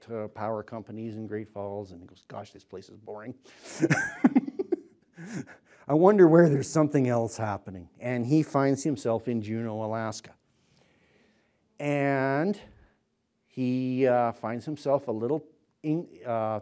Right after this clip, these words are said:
Tlingit Indian village called Dyea, which is just across the Lynn Canal from where Skagway, Alaska is today. And he opens him, some,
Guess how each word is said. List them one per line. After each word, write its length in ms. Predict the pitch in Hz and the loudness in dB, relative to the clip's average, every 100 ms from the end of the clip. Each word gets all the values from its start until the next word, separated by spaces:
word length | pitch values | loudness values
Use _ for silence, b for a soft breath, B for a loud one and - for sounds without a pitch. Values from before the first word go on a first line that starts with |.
| - | -6
Tlingit 520 | 120 131 175 180 170 | -4 -2 -2 -2 -4
Indian 500 | 156 139 123 110 101 | -2 0 2 0 0
village 560 | 98 101 95 135 - - b b b b _ 247 - | -4 -4 -4 -6 -10 -20 b b b b _ -16 -8
called 280 | 113 107 104 | -4 -4 -4
Dyea, 500 | 113 117 101 80 - _ _ _ _ _ | -2 -2 -2 -8 -16 _ _ _ _ _
which 240 | 107 - | -14 -12
is 160 | 92 - | -16 -16
just 640 | - 175 196 202 196 175 | -4 0 2 2 0 -4
across 500 | - 160 151 143 143 | -8 0 2 2 -2
the 120 | 113 | -10
Lynn 280 | 113 139 147 | -6 -6 -6
Canal 540 | 147 131 107 101 98 | -6 -6 -6 -6 -8
from 280 | - 98 101 | -10 -14 -12
where 140 | 104 | -10
Skagway, 580 | 98 - 113 117 104 107 | -12 -6 -4 -2 -4 -6
Alaska 500 | 101 98 98 95 - | -4 -4 -6 -8 -8
is 280 | 95 95 92 | -8 -8 -10
today. 440 | - 101 101 80 _ b b b b b b b b | -8 -6 -6 -8 _ b b b b b b b b
And 200 | 123 113 | -14 -12
he 180 | 107 120 | -6 0
opens 340 | 127 131 123 | 0 -2 -8
him, 160 | 110 123 | -8 -10
some, 340 | - 135 104 | -10 -12 -14